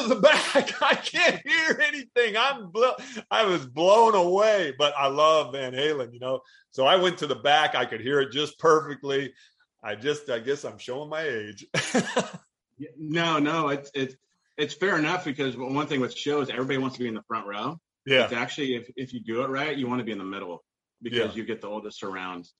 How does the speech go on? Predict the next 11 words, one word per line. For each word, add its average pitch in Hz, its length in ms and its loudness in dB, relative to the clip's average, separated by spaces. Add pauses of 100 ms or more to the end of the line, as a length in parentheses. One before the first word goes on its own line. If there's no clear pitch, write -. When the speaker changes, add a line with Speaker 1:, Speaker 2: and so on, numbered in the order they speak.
(140)
Speaker 2:
uh, 104 60 -12 (120)
for 98 120 -10
acoustics. 101 580 -10 (380)
But 117 240 -6
Van 131 280 0
Halen, 127 500 -2
which 117 180 -8
I 113 40 -4
love 120 220 -2
about 110 260 -6
them, 113 360 -4